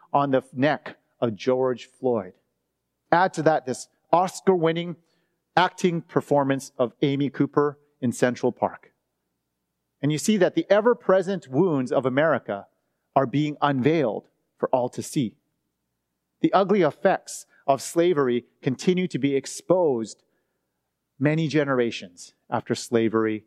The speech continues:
was abolished. You know, in many ways, I wonder if America is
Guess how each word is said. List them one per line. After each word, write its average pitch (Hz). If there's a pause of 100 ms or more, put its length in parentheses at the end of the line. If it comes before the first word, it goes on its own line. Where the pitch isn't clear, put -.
(440)
was 113
abolished. - (3500)
You -
know, 120
in 117
many 120
ways, 104 (840)
I 127
wonder 123 (540)
if -
America 156
is 139